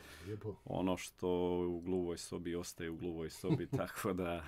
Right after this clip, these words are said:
Speaker 2: a, teško mogu išta, a, napomenuti, osim da smo raspravljali, nastavili onu sjednicu koja je bila, čini mi se, negdje dvadeset i nekog, a, septembra, početa u,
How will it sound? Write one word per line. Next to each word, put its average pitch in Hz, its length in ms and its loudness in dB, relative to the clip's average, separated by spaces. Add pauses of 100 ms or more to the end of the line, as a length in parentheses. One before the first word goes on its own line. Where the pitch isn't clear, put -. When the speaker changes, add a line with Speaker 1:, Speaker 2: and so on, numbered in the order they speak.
(200)
Speaker 2:
a, 92 580 -2
teško 92 360 0
mogu 90 260 2
išta, 87 380 -2 (420)
a, 87 280 -6
napomenuti, 92 720 -2
osim 90 360 -2
da 87 260 -4
smo 92 200 -10
raspravljali, 90 720 -2 (520)
nastavili 92 420 2
onu 92 160 4
sjednicu 92 480 0
koja 90 180 -4
je 87 160 -2
bila, 85 460 -4 (240)
čini 87 260 -8
mi 82 60 -8
se, - 140 -8
negdje 85 380 -4
dvadeset - 580 -6
i 90 40 -6
nekog, 85 500 -10 (380)
a, 82 680 -8 (540)
septembra, 90 600 -2 (360)
početa 90 600 -4
u, 85 360 -6